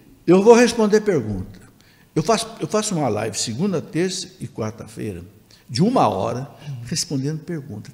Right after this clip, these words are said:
três dias por semana. O, o, o, eu respondo uma média de cento e cinquenta perguntas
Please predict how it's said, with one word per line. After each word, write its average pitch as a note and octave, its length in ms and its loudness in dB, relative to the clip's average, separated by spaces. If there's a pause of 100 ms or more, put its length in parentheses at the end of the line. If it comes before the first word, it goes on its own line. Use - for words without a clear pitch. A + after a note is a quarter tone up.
três E3+ 440 -8
dias D#3 180 -10 (120)
por D3+ 140 -14
semana. B2 680 -10 (680)
O, D3 80 -10
o, B2+ 640 -4
o, B2 100 -4
eu C3+ 80 -2
respondo C#3+ 380 -6
uma B2+ 120 -4
média B2 280 -6
de A2 80 -10
cento E3 220 -8
e - 40 -4
cinquenta A#2+ 600 -6
perguntas - 680 -16